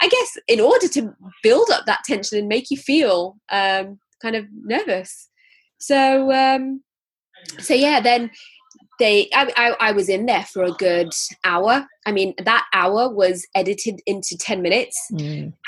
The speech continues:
Speaker 1: And again, like, standing on your feet for an hour being questioned is, is very, um, daunting. So, um, it was just kind of one question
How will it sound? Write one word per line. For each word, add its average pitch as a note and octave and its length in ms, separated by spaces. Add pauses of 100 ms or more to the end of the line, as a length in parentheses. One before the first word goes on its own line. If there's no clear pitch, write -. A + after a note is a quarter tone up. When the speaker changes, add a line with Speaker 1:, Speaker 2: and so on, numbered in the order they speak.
Speaker 1:
And A#3+ 240 (220)
again, C#4+ 280
like, A#3 200
standing C4 420
on B3 120
your A#3+ 100
feet - 380
for A3 120
an G#3+ 180
hour A3 320
being F#3+ 200
questioned G3+ 540
is, F#3 440 (100)
is F#3 260
very, F#3 340 (240)
um, F3 560 (460)
daunting. G#3 580 (500)
So, G#3 880
um, F#3 640 (460)
it - 280
was G3+ 220
just G#3 200
kind G3+ 160
of F3+ 140
one F#3+ 360
question F#3 760